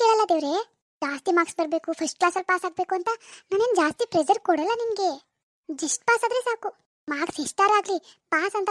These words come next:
ಗೊತ್ತಾಗ್ಬಿಟ್ರೆ ಅಷ್ಟೇ ಸಾಕು ದೇವ್ರೇ. ನಾನು ಕಾಲೇಜ್ಗೆ ಹೋಗ್ತೀನಿ, ಆಮೇಲೆ ಇನ್ನೂ ಚೆನ್ನಾಗ್ ಓದ್ತೀನಿ, ಆಮೇಲೆ ಪಿ ಯು ಸಿ ಬೇಕಾದ್ರೆ ಫಸ್ಟ್ ಕ್ಲಾಸ್ ಪಾಸ್ ಮಾಡುವೆ. ಇವಾಗ just ಪಾಸ್ ಆದ್ರೂ ಮಾಡು ದೇವ್ರೇ. ಖಂಡಿತ ನಾನು ಎಸ್ ಎಲ್ ಸಿ ಪರೀಕ್ಷೆಲಿ ಪಾಸ್ ಆಯ್ತೀನಲ್ವಾ? ಇವತ್ತು ಬೇರೆ ರಿಸಲ್ಟು ದೇವ್ರೇ.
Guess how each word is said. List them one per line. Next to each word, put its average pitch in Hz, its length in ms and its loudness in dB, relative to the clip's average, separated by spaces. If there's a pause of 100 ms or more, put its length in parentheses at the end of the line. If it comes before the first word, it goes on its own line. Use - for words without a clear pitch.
ಗೊತ್ತಾಗ್ಬಿಟ್ರೆ 381 420 -2 (300)
ಅಷ್ಟೇ 339 240 -2
ಸಾಕು 349 280 0
ದೇವ್ರೇ. 349 220 2 (420)
ನಾನು 285 240 -4
ಕಾಲೇಜ್ಗೆ 330 320 2
ಹೋಗ್ತೀನಿ, 349 300 2
ಆಮೇಲೆ 311 180 0
ಇನ್ನೂ 294 160 0
ಚೆನ್ನಾಗ್ 349 340 -2
ಓದ್ತೀನಿ, 339 260 0 (340)
ಆಮೇಲೆ 339 200 0
ಪಿ 381 80 -2
ಯು 415 100 4
ಸಿ 453 200 -2
ಬೇಕಾದ್ರೆ 453 260 4
ಫಸ್ಟ್ - 160 -4
ಕ್ಲಾಸ್ 359 180 -2
ಪಾಸ್ 349 220 -2
ಮಾಡುವೆ. 320 240 -2 (340)
ಇವಾಗ 294 160 -2 (100)
just 262 180 -6
ಪಾಸ್ 359 200 -2
ಆದ್ರೂ 359 180 2
ಮಾಡು 302 360 0
ದೇವ್ರೇ. 349 260 4 (500)
ಖಂಡಿತ 277 360 -4
ನಾನು 320 240 2 (200)
ಎಸ್ - 140 -2
ಎಲ್ 285 60 2
ಸಿ 320 100 0
ಪರೀಕ್ಷೆಲಿ 330 440 0
ಪಾಸ್ 277 180 -2
ಆಯ್ತೀನಲ್ವಾ? 320 440 -2 (460)
ಇವತ್ತು 294 260 -2
ಬೇರೆ 311 160 2
ರಿಸಲ್ಟು 294 440 2
ದೇವ್ರೇ. 311 240 2